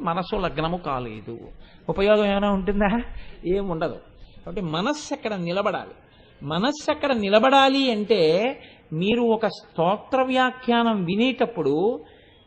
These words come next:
చూస్తున్న వస్తువు ఒకటైన కన్నులతో మీకు తెలియకుండా మీ మనస్సు దాని మీద నిలబడిపోతుంది. ఆ నిలబడిన క్షణాలేవో, ఆ క్షణంలో మీకు అమ్మవారి అనుగ్రహం కలుగుతుంది. అందుకని అమ్మవారిని కేశాది పాదాది పర్యంతం వర్ణించడంలో కారణం ఏమిటంటే,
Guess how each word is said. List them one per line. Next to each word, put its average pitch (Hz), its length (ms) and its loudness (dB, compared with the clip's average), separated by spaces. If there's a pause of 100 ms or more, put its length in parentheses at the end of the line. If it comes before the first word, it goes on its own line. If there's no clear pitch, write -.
చూస్తున్న 330 920 0
వస్తువు 320 300 -2
ఒకటైన 285 600 0
కన్నులతో 240 800 2
మీకు 208 240 -2
తెలియకుండా 247 760 0
మీ 226 180 -2
మనస్సు 208 480 -2
దాని 208 220 -2
మీద 196 160 -6
నిలబడిపోతుంది. 170 600 -8 (640)
ఆ 156 80 -8
నిలబడిన 220 720 0
క్షణాలేవో, 196 1080 0 (120)
ఆ 135 140 -6
క్షణంలో 196 640 -8
మీకు 170 220 -8
అమ్మవారి 165 360 -8
అనుగ్రహం 143 440 -10
కలుగుతుంది. - 480 -20 (640)
అందుకని 226 500 -4
అమ్మవారిని 226 640 -4
కేశాది 240 600 -4
పాదాది 233 460 -2
పర్యంతం 214 540 -4
వర్ణించడంలో 220 720 -4
కారణం 202 420 -8
ఏమిటంటే, 180 760 -4